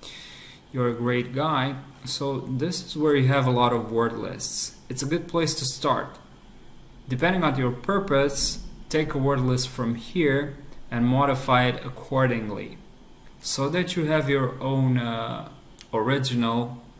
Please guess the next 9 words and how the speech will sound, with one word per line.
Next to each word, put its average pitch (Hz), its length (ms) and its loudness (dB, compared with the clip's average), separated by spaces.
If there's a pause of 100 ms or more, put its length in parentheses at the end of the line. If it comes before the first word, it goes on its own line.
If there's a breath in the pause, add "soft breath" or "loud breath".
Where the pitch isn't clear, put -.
(380)
sort 131 380 2
of, 117 120 0
like, 113 240 0
original 120 600 0
approach 127 340 -2
to 127 100 -2
a 117 40 0
certain 127 300 2
target. 120 500 0